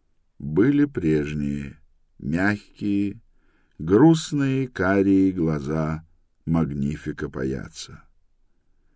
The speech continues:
«Не было ничего в моем детстве такого», начал он, что мне хотелось бы вспоминать. Может быть, вы сумеете это понять?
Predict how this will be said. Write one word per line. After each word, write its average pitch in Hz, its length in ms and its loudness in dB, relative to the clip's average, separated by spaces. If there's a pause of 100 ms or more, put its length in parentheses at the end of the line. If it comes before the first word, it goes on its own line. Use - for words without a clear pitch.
(1400)
«Не 170 460 4
было 156 260 2
ничего 156 800 2
в 110 80 -6
моем 90 460 -2
детстве 90 600 -6
такого», 87 880 -10 (680)
начал 64 420 -8
он, 55 260 -10 (440)
что - 240 -2
мне 90 160 -2
хотелось 95 640 -2
бы 92 580 -4
вспоминать. 85 1080 -8 (760)
Может 98 340 2
быть, 101 180 4
вы 104 120 2
сумеете 123 600 -2
это 69 220 -14
понять? 73 680 -14